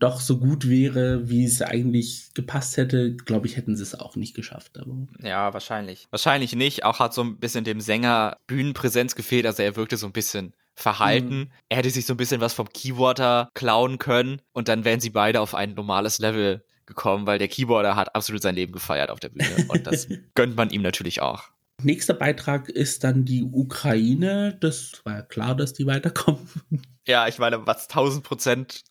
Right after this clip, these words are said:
Speaker 2: Gewinnwahrscheinlichkeit in den Orts haben sie gerade. <laughs> Also,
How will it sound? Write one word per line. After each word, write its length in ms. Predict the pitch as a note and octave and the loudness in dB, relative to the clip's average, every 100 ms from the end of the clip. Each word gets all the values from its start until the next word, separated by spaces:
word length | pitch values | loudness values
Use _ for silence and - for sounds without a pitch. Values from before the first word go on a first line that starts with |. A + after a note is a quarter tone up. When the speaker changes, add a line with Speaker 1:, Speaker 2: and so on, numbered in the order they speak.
| _ A#2+ B2 B2+ | _ -12 -2 0
Speaker 2:
Gewinnwahrscheinlichkeit 760 | C#3 C#3+ D3 C3+ C#3+ - C3 C3 | 2 2 2 0 0 0 0 0
in 60 | B2+ | -4
den 140 | B2 | -2
Orts 400 | A2 C3+ - - _ - | -2 -2 -6 -16 _ -16
haben 140 | C3+ | -12
sie 100 | C3 | -10
gerade. 380 | B2+ B2+ C3 C3+ - G3+ | -4 -4 -4 -4 -2 0
<laughs> 200 | C#3+ - | 0 2
Also, 460 | C3 A#2 A#2+ A#2 | 0 2 0 0